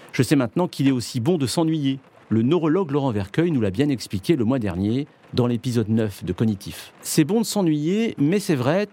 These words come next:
tout est fait pour que l'on reste connecté en permanence. De mon côté, j'essaie de prendre davantage de recul, de garder au maximum le contrôle.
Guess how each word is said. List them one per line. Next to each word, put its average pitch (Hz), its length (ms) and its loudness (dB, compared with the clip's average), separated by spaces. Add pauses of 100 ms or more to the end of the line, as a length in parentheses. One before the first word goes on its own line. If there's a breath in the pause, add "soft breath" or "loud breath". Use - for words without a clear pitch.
tout 285 260 2
est 160 100 4
fait 180 220 0
pour 165 220 -8
que - 80 0
l'on 127 140 4
reste 151 260 -2
connecté 113 400 0
en 131 80 2
permanence. 104 640 -4 (540 loud breath)
De 120 80 2
mon 135 140 2
côté, 139 440 0 (140)
j'essaie 127 320 0
de 113 100 0
prendre 151 300 0
davantage 120 400 0
de 113 80 0
recul, 113 400 -2 (240)
de 95 100 -2
garder 98 320 0
au 117 80 2
maximum 123 480 0
le 117 80 -2
contrôle. 104 500 -4